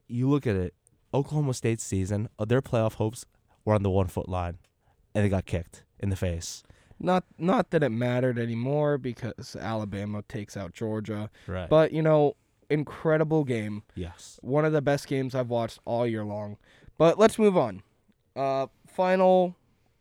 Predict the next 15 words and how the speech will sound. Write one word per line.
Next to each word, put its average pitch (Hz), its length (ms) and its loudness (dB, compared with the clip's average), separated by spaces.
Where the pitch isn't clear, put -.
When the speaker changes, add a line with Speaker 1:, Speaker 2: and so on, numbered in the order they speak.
Speaker 2:
playoff 156 420 4
rankings. 110 580 -6
Speaker 1:
Mm-hmm. 98 240 -10
Speaker 2:
We'll 131 240 2
just 131 240 -6
do 147 180 2
the 139 140 -4
top 170 260 2
ten, 170 300 2
maybe 151 200 2
mention 143 360 0
a 135 60 -2
few 139 300 -2
in 131 140 -2
there. 120 320 -2